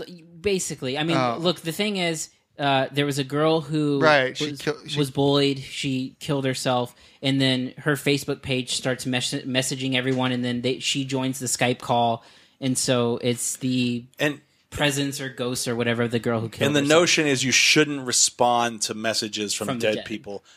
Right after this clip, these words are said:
Speaker 3: Otherwise, it opens up their power to kill you.
Speaker 1: Right.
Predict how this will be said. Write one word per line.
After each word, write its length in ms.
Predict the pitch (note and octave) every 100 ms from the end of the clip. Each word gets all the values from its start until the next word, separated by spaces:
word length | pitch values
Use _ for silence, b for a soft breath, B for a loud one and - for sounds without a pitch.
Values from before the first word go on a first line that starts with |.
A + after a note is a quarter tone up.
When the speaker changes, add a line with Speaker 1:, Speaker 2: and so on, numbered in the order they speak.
| b
Speaker 3:
Otherwise, 420 | A#2+ B2 A#2 A2+
it 100 | A2
opens 380 | G#2 G#2+ A#2 G#2
up 200 | A2 -
their 200 | A2 G2+
power 580 | - - G2 G2 F#2 F#2+
to 160 | - G2 _
kill 260 | - G#2+
you. 300 | G2+ G2 F#2 _
Speaker 1:
Right. 140 | A#2+